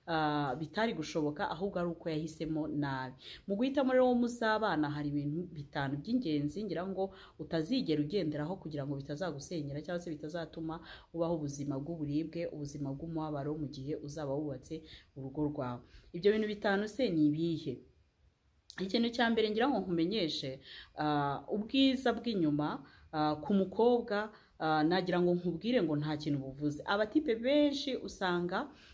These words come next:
ah, ubwiza bw'umugore bw'inyuma babusitikingaho cyane, babwitaho cyane. Nyamara umugore wibuke neza ko iyo amaze gu-, gu-, gusama, agatwita,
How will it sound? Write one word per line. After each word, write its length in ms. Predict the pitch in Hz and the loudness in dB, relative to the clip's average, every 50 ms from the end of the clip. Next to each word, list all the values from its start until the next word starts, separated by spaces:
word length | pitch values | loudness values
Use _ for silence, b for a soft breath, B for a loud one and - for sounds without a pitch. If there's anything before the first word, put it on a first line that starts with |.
| B B - | B B -2
ah, 300 | 175 165 160 160 160 - | 2 2 4 2 2 2
ubwiza 560 | 202 226 226 - 285 277 277 262 269 262 233 | 0 0 0 2 2 2 4 4 2 2 0
bw'umugore 560 | 226 254 240 208 180 170 175 196 202 226 233 | 2 0 2 2 2 2 2 2 2 2 0
bw'inyuma 560 | 208 - 233 208 196 175 170 175 185 208 - | 0 -2 -2 0 2 2 2 2 0 0 -2
babusitikingaho 1000 | - 202 233 226 208 175 - 156 147 - - 165 151 - 165 156 151 156 160 190 | 0 -2 -2 -2 -2 -4 -4 -4 -6 -4 -6 -6 -2 0 2 2 4 2 0 0
cyane, 380 | 185 - 160 135 127 131 135 | -2 -4 -4 -4 -4 -4 -4
babwitaho 540 | 156 185 214 208 180 170 147 147 160 160 175 180 | -4 -4 -4 -4 -4 -4 -4 -2 -2 -2 -2 -2
cyane. 380 | 180 156 143 131 127 123 123 B B B B B B B | -4 -4 -4 -4 -4 -6 -8 B B B B B B B
Nyamara 580 | 226 240 294 320 294 277 269 202 180 185 - - | 0 2 4 4 4 4 2 2 2 2 0 -2
umugore 420 | - 196 190 190 180 185 220 233 285 | -2 -2 0 0 2 2 4 4 4
wibuke 320 | 302 285 269 277 277 - 269 | 4 4 2 0 0 0 0
neza 320 | 254 247 254 247 254 240 | 2 2 2 2 0 -2
ko 260 | 240 - - 247 - - | -2 2 2 2 2 2
iyo 320 | 220 214 226 247 240 - | 0 0 0 0 0 0
amaze 500 | - 170 165 170 170 180 180 180 233 247 | -2 -2 -2 0 0 0 0 0 0 -2
gu-, 380 | 247 - - 185 185 170 147 151 | -2 -4 -8 -2 0 0 0 0
gu-, 320 | - - 165 160 151 147 147 151 | -2 0 2 4 4 4 2 0
gusama, 640 | 175 180 180 - - 233 214 220 220 214 214 208 202 | -2 -4 -4 -2 0 0 0 2 0 0 0 2 0
agatwita, 800 | 180 147 139 139 - - 220 208 185 185 - 214 214 214 214 | 0 0 -2 -4 -6 -8 -8 -8 -8 -6 -2 0 0 0 -2